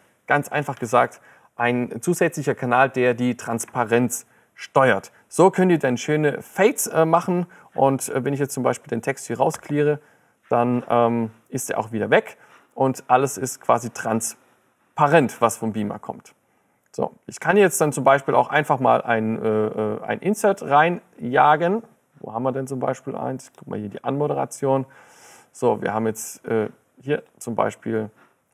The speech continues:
ein Insert. Das heißt, hier ist jetzt alles schwarz im Hintergrund, aber eigentlich ist es nicht schwarz, sondern transparent.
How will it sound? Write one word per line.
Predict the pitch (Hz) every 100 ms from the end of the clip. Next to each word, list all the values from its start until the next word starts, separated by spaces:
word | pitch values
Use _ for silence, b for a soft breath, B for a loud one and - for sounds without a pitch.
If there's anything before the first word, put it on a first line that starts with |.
| _
ein | 117
Insert. | - 147 156 147 - -
Das | 127
heißt, | 139 -
hier | 180
ist | 196
jetzt | 170 -
alles | - 220 294
schwarz | - 165 269
im | 196
Hintergrund, | 139 131 123 - 190 262 - _ _ _ _ _ _ _ _ -
aber | 156 139
eigentlich | 165 180
ist | 170 156
es | -
nicht | 131
schwarz, | 147 170 208
sondern | 147 127
transparent. | - 117 - 127 240